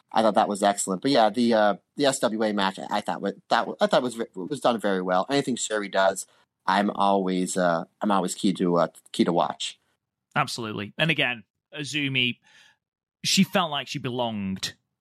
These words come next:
Speaker 2: in that title match. It wasn't a fact that you thought, "Nah, she's a bit out of her depth here." Whereas you look at the one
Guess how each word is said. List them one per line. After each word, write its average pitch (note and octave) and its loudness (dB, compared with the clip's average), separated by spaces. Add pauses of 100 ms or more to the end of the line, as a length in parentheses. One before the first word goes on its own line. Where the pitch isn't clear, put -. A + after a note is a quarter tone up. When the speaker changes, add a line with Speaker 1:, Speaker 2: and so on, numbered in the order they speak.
(140)
Speaker 2:
in A2 0
that G2+ -2
title G#2+ -2
match. G#2 -2
It A2+ -4
wasn't B2 -2
a A2 0
fact - -4
that A#2+ -4
you A2+ -12
thought, A2 -2 (460)
"Nah, G3 2
she's E3+ 0
a D3 -4
bit D3+ 0
out B2+ 0
of B2 -4
her G#2+ -16
depth - -4
here." G#2 -4
Whereas A#2 0 (180)
you C#3+ -4
look C3 -2
at C3+ -4
the B2+ -2
one A#2+ 0